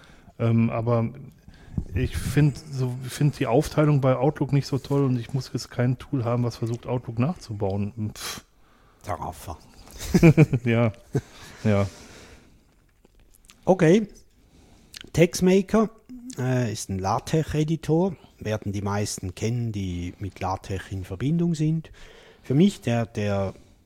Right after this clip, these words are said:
Speaker 2: beste Editor für LaTeX überhaupt. Aber, äh, ich, ich gehöre eher zu den Anfängern.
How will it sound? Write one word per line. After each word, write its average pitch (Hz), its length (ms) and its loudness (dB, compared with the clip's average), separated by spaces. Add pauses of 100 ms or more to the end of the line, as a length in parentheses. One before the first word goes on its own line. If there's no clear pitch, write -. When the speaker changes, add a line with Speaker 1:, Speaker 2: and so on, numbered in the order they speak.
Speaker 2:
beste 90 500 -6 (440)
Editor 80 500 -10
für - 160 -12
LaTeX - 480 -14
überhaupt. - 640 -14 (320)
Aber, 82 360 -6
äh, 78 200 -6
ich, 92 260 -12
ich 95 160 -12
gehöre 127 340 2
eher 120 300 0
zu 110 140 -8
den 87 180 -4
Anfängern. 71 540 -10